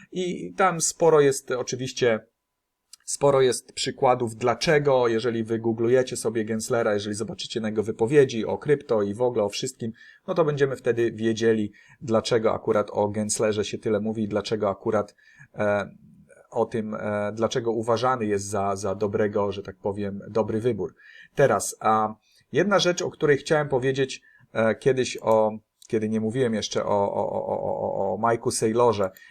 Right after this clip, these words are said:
ponieważ Mike Saylor ostatnio, e, dostaje sporo uwagi od mediów ze świata krypto i on czuje się tutaj naprawdę bardzo dobrze jako celebryta. Zresztą on od dawna,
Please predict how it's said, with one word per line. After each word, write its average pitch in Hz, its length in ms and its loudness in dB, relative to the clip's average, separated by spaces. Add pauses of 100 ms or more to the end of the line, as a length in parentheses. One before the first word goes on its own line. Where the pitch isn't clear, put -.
ponieważ 123 420 0 (240)
Mike 180 220 0
Saylor 180 380 6
ostatnio, 143 580 0 (200)
e, 110 40 0
dostaje 117 580 2
sporo 131 500 4
uwagi 113 800 2 (520)
od 110 340 2 (100)
mediów 113 760 -2 (200)
ze 113 140 -6
świata 110 420 0
krypto 110 560 0
i 110 240 -2
on 127 160 -8
czuje 123 240 2
się 120 140 -2
tutaj 113 300 0
naprawdę 113 440 0
bardzo 110 300 0
dobrze 110 260 0
jako 104 200 -2
celebryta. 117 500 0
Zresztą 117 380 -4 (400)
on 165 300 -2
od 151 260 0
dawna, 120 680 0